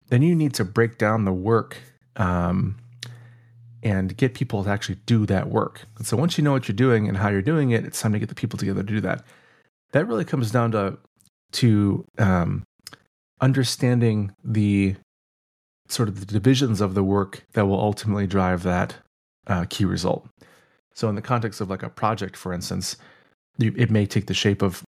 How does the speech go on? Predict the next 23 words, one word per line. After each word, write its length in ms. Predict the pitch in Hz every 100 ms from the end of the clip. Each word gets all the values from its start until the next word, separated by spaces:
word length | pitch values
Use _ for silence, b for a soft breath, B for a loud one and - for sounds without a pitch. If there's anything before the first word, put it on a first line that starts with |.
| _
uh, 160 | - 95
specific 520 | - - - 117 113
components 560 | 117 - 139 107 - -
that 280 | - 98
need 140 | 107 92
to 60 |
be 80 | 98
built. 340 | 95 - - - _ B B B B _ _
In 80 | 107
the 80 | 98
context 460 | - 104 98 92
of 80 | 98
a 80 | 92
program, 520 | - 127 117 104 92
it 100 | 95
may 180 | 98 98
be 380 | 95 98 95 95 -
different 260 | 117 98
phases 400 | - 131 120 110
of 120 | 101 95
a 40 |
program, 540 | - 123 110 98 107
like, 160 | 107 107